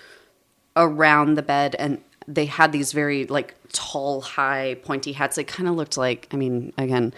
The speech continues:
Harry Potter analogy, they looked a little like Death Eaters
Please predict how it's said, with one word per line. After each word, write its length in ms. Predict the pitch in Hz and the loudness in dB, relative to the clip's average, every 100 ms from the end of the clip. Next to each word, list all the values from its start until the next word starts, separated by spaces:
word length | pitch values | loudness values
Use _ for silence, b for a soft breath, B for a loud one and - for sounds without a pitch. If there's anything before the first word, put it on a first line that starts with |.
| B B B B B - | B B B B B -2
Harry 160 | 139 | -2
Potter 240 | 143 151 139 | 0 0 2
analogy, 320 | 131 131 139 | 2 2 2
they 140 | 135 | 4
looked 200 | 143 160 | 4 4
a 60 | 156 | 2
little 180 | 143 120 | 0 -2
like 180 | 104 | 0
Death 200 | - 135 | 2 2
Eaters 540 | 156 147 151 156 - | 2 0 -2 -2 -4